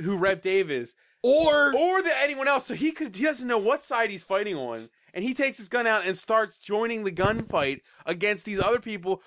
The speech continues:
Speaker 1: who could be the good guys.
Speaker 2: He's so emotionally broken that he was about to kill himself. He's hallucinating the ghost of his son.
Speaker 1: Son.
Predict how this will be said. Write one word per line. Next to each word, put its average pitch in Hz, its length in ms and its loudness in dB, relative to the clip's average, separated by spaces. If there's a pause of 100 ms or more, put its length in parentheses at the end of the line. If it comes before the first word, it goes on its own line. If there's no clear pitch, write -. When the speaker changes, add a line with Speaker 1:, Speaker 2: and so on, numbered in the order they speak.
(120)
Speaker 1:
who 294 100 0
could 349 340 0
be 285 140 2
the 247 100 -2
good 220 240 0
guys. 123 400 -4
Speaker 2:
He's 269 200 -2
so 277 420 4
emotionally 240 560 0
broken 196 500 0
that 175 100 0
he 175 80 -2
was 170 140 -4
about 175 160 0
to 156 60 -8
kill 185 380 -4
himself. 143 540 -4 (240)
He's 208 200 -2
hallucinating 220 840 -4
the 180 80 -2
ghost 180 380 -8
of 165 100 -12
his 143 140 -10
son. 254 640 4
Speaker 1:
Son. - 20 -10